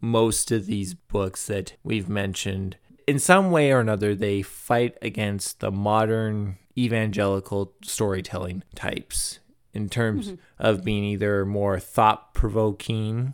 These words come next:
Speaker 1: being a tragedy in s-, the case of the Children of Hurin. In your trilogy, Tales of the Diversity, you bring up some very difficult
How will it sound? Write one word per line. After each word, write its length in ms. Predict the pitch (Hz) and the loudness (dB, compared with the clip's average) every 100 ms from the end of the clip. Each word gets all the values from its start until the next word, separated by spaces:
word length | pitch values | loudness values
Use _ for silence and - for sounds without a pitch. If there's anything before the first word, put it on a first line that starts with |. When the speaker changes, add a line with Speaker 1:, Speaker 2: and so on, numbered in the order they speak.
| - | -6
Speaker 1:
being 200 | 107 101 | -4 -2
a 80 | 90 | -4
tragedy 880 | - - 107 104 98 101 107 104 110 | -2 0 0 0 -2 -4 -2 0 0
in 80 | |
s-, 200 | 107 - - - - - | -2 -8 -14 -20 -18 -12
the 140 | 110 | -8
case 200 | 113 107 _ _ - | -4 -6 _ _ -16
of 140 | - | -4
the 100 | 113 | -4
Children 400 | 98 113 101 104 | 0 0 0 -2
of 140 | 98 - | 0 4
Hurin. 560 | 113 110 107 107 110 - _ _ - | 4 4 0 -2 -4 -10 _ _ -6
In 180 | 104 | -2
your 320 | 98 131 143 - | 4 6 4 0
trilogy, 920 | - 113 98 92 - 101 101 101 101 | 0 2 4 0 -4 -2 0 0 -2
Tales 400 | - 117 110 104 | -2 2 2 2
of 220 | 104 98 - | -2 -4 -6
the 60 | |
Diversity, 880 | 90 98 120 143 - 98 98 95 95 101 - | -4 0 4 4 2 -2 -2 -2 -4 -8 -14
you 580 | - 117 117 113 110 104 - | -4 2 4 4 2 0 2
bring 280 | 120 110 107 | 2 4 0
up 240 | 101 - | 0 -2
some 420 | - 110 101 101 | -2 -2 -2 -4
very 640 | 101 92 113 127 127 117 104 | -4 2 6 8 6 4 0
difficult 1080 | 90 113 107 - 107 - 101 107 104 - | -2 0 0 -4 -6 -4 -4 -4 -6 -8